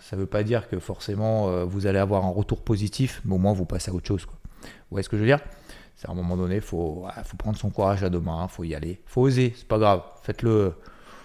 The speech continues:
faites-le en pensant à ce petit message de motive ce matin, d'accord ? Encore une fois, s'il y a une personne parmi vous qui se dit, « Ah, je sais pas,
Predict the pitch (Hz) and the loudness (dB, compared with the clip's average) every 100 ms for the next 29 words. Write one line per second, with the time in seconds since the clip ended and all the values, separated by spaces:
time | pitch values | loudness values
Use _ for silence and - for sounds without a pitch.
0 | - - 117 - 123 113 92 101 - 110 | -16 -4 0 6 6 6 4 -2 0 2
1 | 101 85 82 - - - - - 107 110 | 4 4 0 -4 -10 -6 -6 -2 0 2
2 | - 110 98 95 95 - 104 - 98 92 | 4 2 4 2 2 0 -2 0 0 2
3 | - 131 143 - - 90 - 110 95 95 | 4 2 2 -8 -10 -2 4 6 4 2
4 | 95 - 110 - 90 92 101 - 107 98 | 0 2 0 0 -2 0 -2 -2 0 2
5 | 95 107 101 107 - - - - - 95 | 2 2 0 -2 -6 -20 -20 -20 -10 -8
6 | 101 117 117 117 - - - 104 104 113 | 0 4 6 4 0 -4 -4 0 4 6
7 | 120 120 | 6 4